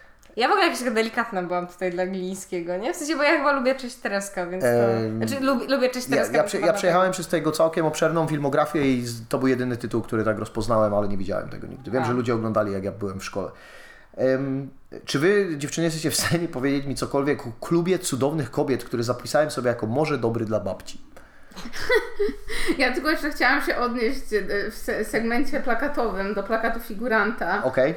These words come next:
Speaker 3: bo to wygląda jakby, nie wiem, czy kojarzycie takie anime Beastars.
Speaker 1: Nie.
Speaker 3: E, ja miało całkiem niedawno ekranizację na Netflixie.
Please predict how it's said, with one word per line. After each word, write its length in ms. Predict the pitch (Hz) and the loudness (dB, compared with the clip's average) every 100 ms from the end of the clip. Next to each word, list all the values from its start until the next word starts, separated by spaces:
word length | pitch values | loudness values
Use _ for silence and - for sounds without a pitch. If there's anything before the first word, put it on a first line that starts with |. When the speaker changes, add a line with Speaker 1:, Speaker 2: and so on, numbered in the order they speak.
| - | 0
Speaker 3:
bo 240 | 240 220 | 0 0
to 120 | 220 | -2
wygląda 540 | 247 233 226 240 240 240 | -4 -4 -2 2 4 4
jakby, 360 | 226 214 226 | 2 2 0
nie 100 | 220 | 0
wiem, 160 | 233 277 | 0 -2
czy 80 | 277 | -2
kojarzycie 480 | 277 220 214 - 214 | 0 0 0 -2 -2
takie 260 | 214 233 | -2 0
anime 340 | 202 214 208 190 | 2 2 0 -2
Beastars. 720 | 208 208 - 185 180 - - - - - - | -4 -6 -2 0 0 -6 -16 -18 -20 -18 -12
Speaker 1:
Nie. 140 | 185 | -2
Speaker 3:
E, 760 | 196 196 190 190 190 185 185 - - 202 | 0 2 2 0 0 0 -2 -6 -6 0
ja 180 | 226 226 | 2 4
miało 560 | 247 254 240 233 220 220 208 196 214 | 4 4 4 6 4 4 2 2 0
całkiem 300 | 240 226 226 | 0 0 0
niedawno 440 | 214 208 208 226 208 | 0 2 0 0 -2
ekranizację 760 | 208 202 202 208 202 202 214 | 0 -2 0 0 -2 0 -2
na 260 | 202 185 190 | 0 2 2
Netflixie. 640 | 190 190 202 175 180 175 | 0 -4 -8 -8 -6 -6